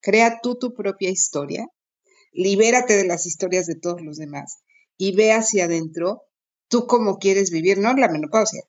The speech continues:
ni la sexualidad, cómo quieres vivir tu vida en términos generales. Entonces, lo que vas a encontrar de,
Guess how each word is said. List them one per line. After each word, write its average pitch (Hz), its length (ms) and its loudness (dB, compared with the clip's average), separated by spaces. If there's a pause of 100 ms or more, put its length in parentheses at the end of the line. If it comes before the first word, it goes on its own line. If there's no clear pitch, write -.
(100)
ni 147 200 0
la 131 120 0
sexualidad, 156 480 -2 (200)
cómo 208 220 0
quieres 226 220 4
vivir 185 320 2
tu 165 220 -4
vida 180 360 0
en 170 200 -2
términos 170 480 -4
generales. 156 720 -4 (360)
Entonces, 190 240 4
lo 190 100 4
que 185 140 4
vas 196 280 2
a 226 40 4
encontrar 175 600 2
de, 160 240 0